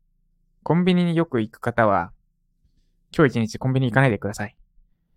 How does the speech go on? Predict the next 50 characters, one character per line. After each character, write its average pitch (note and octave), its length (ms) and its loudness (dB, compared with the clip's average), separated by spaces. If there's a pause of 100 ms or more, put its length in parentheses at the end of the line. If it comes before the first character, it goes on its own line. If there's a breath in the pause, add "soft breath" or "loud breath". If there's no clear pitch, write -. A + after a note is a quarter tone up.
(560)
で、 B2+ 60 2
毎 C#3+ 180 2
日 F#3+ 220 2
レ F#3 80 4
ベ C#3+ 100 2
ル G#2+ 60 0
で - 100 0
お F2+ 100 -4
酒 C#3+ 260 -2
飲 C#3 180 2
ん B2+ 80 -4
で A2+ 100 -2
る G#2 80 -2
方 - 260 -4
は、 G2+ 280 -4 (120)
今 F#3 180 4
日 B2 40 4
だ A#2 120 4
け B2+ 120 0
で A2+ 60 0
い G#2+ 60 -4
い - 20 -8
の G2 100 -6
で G2 160 -14
お A#2+ 80 -8
酒 C#3 220 0
飲 B2 80 -2
ま C3 160 -2
な B2 80 -2
い G#2 60 -4
で G#2 80 -10
く - 100 -16
だ G#2+ 80 -12
さ G2+ 120 -14
い。 - 140 -20 (1800)
で、 D3 100 4
毎 D3 200 4
日 D#3+ 480 2 (440)
ギ C3 140 -2
リ D#3+ 80 6
ギ D#3+ 140 0
リ D3+ 80 2
に D3+ 120 2
起 C3+ 140 -2
き - 80 -10
て A2+ 80 2
る G2+ 80 -2
方 G2+ 220 -8
は、 G2 240 -6 (180)
明 A#2+ 60 0